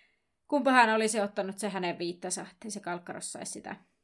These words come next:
Ja Harry ihmettelee, miten Hermione kestää tätä kaikkea, ja Harry on jo, äh, lähtemässä hakemaan näkymättömyysviittaansa. Ja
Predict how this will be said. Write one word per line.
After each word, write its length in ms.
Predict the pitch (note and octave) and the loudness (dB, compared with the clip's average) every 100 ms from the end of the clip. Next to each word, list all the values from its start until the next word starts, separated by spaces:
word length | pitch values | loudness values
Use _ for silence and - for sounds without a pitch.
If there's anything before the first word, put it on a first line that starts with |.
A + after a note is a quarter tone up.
| _ | _
Ja 80 | G#3+ | -4
Harry 160 | B3 C4 | -2 0
ihmettelee, 540 | C4 C#4 C4+ A3+ G#3+ | -2 -4 -2 4 4
miten 220 | G#3+ B3+ | 4 2
Hermione 420 | C4 E4+ D#4+ C4 A#3+ | 2 4 4 0 2
kestää 440 | C4 C4+ - G3 | 0 0 0 0
tätä 180 | F3+ F#3+ | 2 -4
kaikkea, 600 | G3 G3+ G3 - F#3 F#3 | 2 2 2 -2 0 2
ja 120 | G3 | 4
Harry 240 | G#3 G#3 | 4 2
on 140 | F3 F3 | 0 -4
jo, 80 | E3+ | -6
äh, 260 | - - - | -6 -10 -6
lähtemässä 440 | G#3+ G#3 - G3+ | -6 -6 -10 -8
hakemaan 380 | B3 B3 F3+ D#3+ | -8 -6 -6 -6
näkymättömyysviittaansa. 1160 | B3 D4+ C4 C4 G#3 G#3 G#3 G3 - G3 G#3 G3+ _ _ _ _ _ _ _ _ - | -6 -4 -4 -4 -6 -4 -4 -4 0 0 0 -4 _ _ _ _ _ _ _ _ -4
Ja 280 | F#3+ F#3 | 0 0